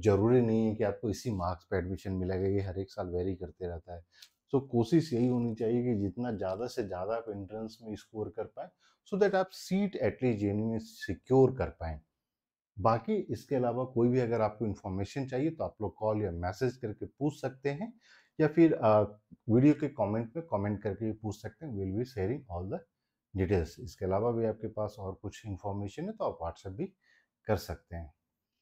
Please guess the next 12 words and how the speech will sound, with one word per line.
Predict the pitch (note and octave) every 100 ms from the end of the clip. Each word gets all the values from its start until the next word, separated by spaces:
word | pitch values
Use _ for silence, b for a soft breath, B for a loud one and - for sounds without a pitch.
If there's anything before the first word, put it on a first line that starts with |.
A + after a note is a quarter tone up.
| _ _ -
So, | A#2
अगर | G2+ A2
आप | G#2+ G#2
न्यू | A2+ D#3+ D3+
हैं | D#3
चैनल | C#3 C3 C3+ C3+
पे | C3
तो | C3
प्लीज | - - B2
सब्सक्राइब | - G#2 - G#2+ G#2+
कर | G#2+
लें | A2